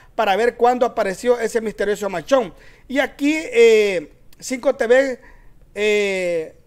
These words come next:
publicó una foto donde estaba sin manchón y acá sale la, el día. Fue el veintiocho de abril de, de, del dos mil veintitrés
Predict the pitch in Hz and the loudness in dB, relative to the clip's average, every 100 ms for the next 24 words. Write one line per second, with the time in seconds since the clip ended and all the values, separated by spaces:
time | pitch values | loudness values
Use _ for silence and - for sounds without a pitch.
0 | - 233 254 226 - 247 277 269 254 214 | -12 -4 -2 -2 0 2 2 0 -4 -4
1 | - 269 277 240 226 196 - 247 247 254 | 2 0 0 -4 -4 -6 -2 0 0 -4
2 | 220 185 170 262 302 285 - - - _ | -6 -8 0 0 0 -4 -12 -20 -20 _
3 | _ 269 311 - - 208 - 262 302 311 | _ -6 -6 -6 -8 -6 0 0 0 -6
4 | - _ _ - 240 262 247 240 220 220 | -14 _ _ -8 0 2 2 0 -4 -4
5 | 285 294 170 127 - - - _ - 240 | -2 -4 -4 -10 -18 -20 -20 _ -2 -2
6 | 269 247 220 214 - 254 254 240 214 233 | 0 -2 -2 -4 0 0 2 0 0 -2
7 | 254 240 214 196 214 202 240 233 226 202 | -2 -2 -2 -4 -4 -4 -2 -2 -4 -8
8 | - 247 262 | -2 0 0